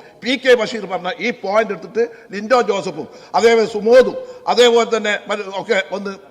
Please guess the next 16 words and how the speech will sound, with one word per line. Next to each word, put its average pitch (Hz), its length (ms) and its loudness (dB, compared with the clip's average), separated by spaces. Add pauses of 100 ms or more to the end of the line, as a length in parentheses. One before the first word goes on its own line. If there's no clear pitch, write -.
പറയണം, 196 380 0
രാജഗോപാലൊക്കെ 226 500 2
ഒന്ന് 175 120 -8
പറയണം. 175 260 -2 (460)
ഇതാണ് 262 360 4
പഠിക്കേണ്ടത്. 214 840 -2 (200)
വെറുതെ 285 500 6
പറഞ്ഞിട്ട് 233 240 2
വോട്ടിന്റെ 240 380 4
കണക്ക്. 196 420 -4
ഞാൻ 269 240 2
ചോദിക്കട്ടെ, 233 260 2
എഴുപത്തഞ്ച് 269 480 2
കൊല്ലം 233 260 -2 (140)
ഭരിച്ച 202 180 -2
കോൺഗ്രസ്, 196 520 -6